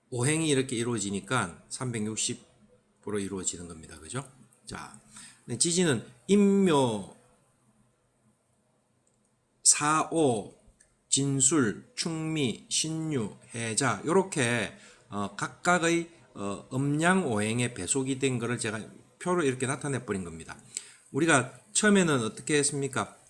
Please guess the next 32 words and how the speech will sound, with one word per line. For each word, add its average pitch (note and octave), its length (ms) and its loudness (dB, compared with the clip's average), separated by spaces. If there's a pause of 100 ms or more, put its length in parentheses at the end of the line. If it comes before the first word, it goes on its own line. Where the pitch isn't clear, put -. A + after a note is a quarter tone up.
어, G2+ 200 -8
자축, F#3+ 360 0
임묘, F3+ 220 2
진사오미, C3 460 0
신유술해, G#2 840 -4
요렇게 A#2+ 260 -6
외우라고 G2 400 -2
그랬고, C3 500 -8 (360)
어, F2+ 280 -12 (340)
일 A3+ 140 2
년의 G#3+ 200 8
시작은 D3 400 0
언제부터요? C#3 720 -2
입춘이 F3 420 -4
드는 C#3 320 -4 (100)
인월부터. C3+ 600 2
그래서 C3+ 240 0 (100)
임묘진, F3+ 720 2 (240)
사오미, C#3 720 2 (500)
이렇게 C3+ 380 -2
임묘진, F3+ 580 2
사오미, D3+ 640 -2
신유술, E3 720 -2
해자축, B2+ 640 -4
요렇게 C#3+ 360 0
봄, C#3+ 180 -4
여름, D3+ 160 0
가을, A2+ 240 0
겨울 A2+ 160 -2
사시를 B2 400 0
외우라고 A#2 320 0
그랬죠. F2 420 -8